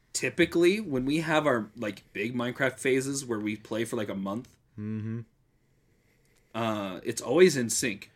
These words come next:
Speaker 1: It's rarely ever just one person has this all of a sudden urge.
Speaker 2: Yeah. It, it's the,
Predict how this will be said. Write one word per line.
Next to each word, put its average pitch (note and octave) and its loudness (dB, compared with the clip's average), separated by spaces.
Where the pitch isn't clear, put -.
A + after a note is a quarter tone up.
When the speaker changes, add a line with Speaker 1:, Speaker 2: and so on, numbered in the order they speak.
Speaker 1:
It's - -6
rarely C#3 6
ever B2+ 4
just A2+ -4
one A2+ -2
person G2+ -4
has G2+ -6
this G2 -4
all G2 -4
of G2 -2
a - -4
sudden G2 -8
urge. F#2 -8
Speaker 2:
Yeah. C#3 4
It, D3 6
it's C#3 2
the, C#3 4